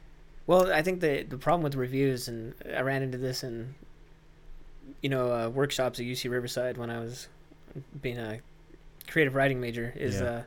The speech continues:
Speaker 1: a lot of people just like to say, you know, "I hate it," but nobody
Speaker 2: Yeah.
Speaker 1: ever wants to give you anything constructive.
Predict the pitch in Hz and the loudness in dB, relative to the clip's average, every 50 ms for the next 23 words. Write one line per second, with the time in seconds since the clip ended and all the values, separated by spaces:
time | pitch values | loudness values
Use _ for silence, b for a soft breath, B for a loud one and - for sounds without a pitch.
0 | - B B B B B B B B B B B B B - - - - - - | -12 B B B B B B B B B B B B B -20 -20 -20 -20 -20 -20
1 | - - - 135 151 160 160 165 170 170 160 156 143 160 156 139 - 135 - 147 | -8 0 4 4 6 6 6 4 2 2 0 0 0 0 0 0 0 -2 -2 0
2 | 139 139 135 131 131 - - 131 131 127 117 117 - 147 143 139 143 147 147 - | 2 2 2 2 0 -2 -4 -4 -4 -4 -4 -4 -2 0 2 2 2 2 0 -2
3 | - - - 143 131 139 131 127 139 147 165 165 170 170 170 165 160 160 151 - | -6 -12 -8 -6 -4 -2 0 2 2 4 6 6 6 6 6 4 2 2 2 0
4 | 156 151 147 151 156 156 151 143 156 147 143 139 139 135 - - 135 127 - - | 0 0 0 2 2 0 0 0 -2 -2 -2 -2 -4 -4 -6 -8 -8 -6 -6 -6
5 | - 156 151 139 - 131 110 104 101 | -4 -4 -6 -6 -6 -8 -8 -8 -10